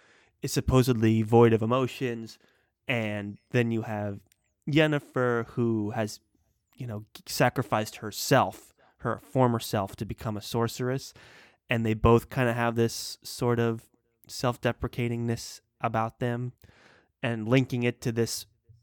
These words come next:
fairy tale of the Snow Queen and the Shard of Ice was kind of interesting,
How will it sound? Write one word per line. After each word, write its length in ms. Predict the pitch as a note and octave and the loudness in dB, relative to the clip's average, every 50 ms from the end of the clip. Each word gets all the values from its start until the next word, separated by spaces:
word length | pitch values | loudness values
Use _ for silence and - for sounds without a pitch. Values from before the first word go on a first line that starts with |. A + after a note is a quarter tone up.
| _ _ _ _ _ _ _ _ _ _ _ _ | _ _ _ _ _ _ _ _ _ _ _ _
fairy 440 | _ - - - C#3 A#2+ A#2 A#2+ A#2+ A#2+ | _ -20 -2 2 2 4 4 4 2 0
tale 360 | - - A#2+ A2 A2 A2+ A2+ | -2 -2 -2 0 2 2 2
of 140 | A2+ A2 - | 0 -2 -4
the 100 | - A2+ | -4 -4
Snow 320 | - - - A#2+ A2+ A2+ | -4 -4 -4 -2 0 0
Queen 400 | A2 - - - A#2+ A#2 A2+ A2+ | -2 -2 -4 -4 -2 -2 -2 -2
and 140 | A2+ A2 A2 | -4 -4 -6
the 40 | A2+ | -6
Shard 320 | - - - A#2 A#2 A#2 | -6 -6 -4 -2 0 0
of 120 | A2+ A2 A2+ | 0 0 0
Ice 240 | A2 A2+ A2+ - - | 0 0 -2 -4 -6
was 120 | A#2 - | -8 -10
kind 380 | - - - B2 A#2 A#2+ A#2+ B2 | -10 -10 -8 -4 -2 -2 0 0
of 80 | B2 | -2
interesting, 600 | C3 B2+ C3 - C#3+ - - - D#3+ D#3+ E3 E3+ | -2 -4 -4 -8 -10 -10 -6 -6 -6 -6 -6 -8